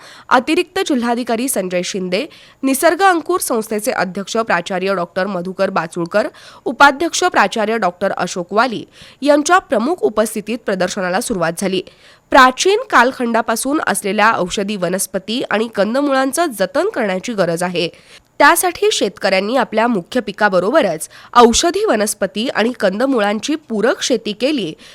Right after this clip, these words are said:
तर त्यांच्या व्यवसायाला चालना मिळेल. तसंच नवीन कृषी क्षेत्रात आलेल्या तरुणांनी देखील आपला स्टार्टअप बिझनेस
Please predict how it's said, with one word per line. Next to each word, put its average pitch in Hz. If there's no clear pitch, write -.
तर 294
त्यांच्या 233
व्यवसायाला 202
चालना 196
मिळेल. 175
तसंच 262
नवीन 247
कृषी 233
क्षेत्रात 226
आलेल्या 202
तरुणांनी 190
देखील 190
आपला 214
स्टार्टअप 262
बिझनेस 226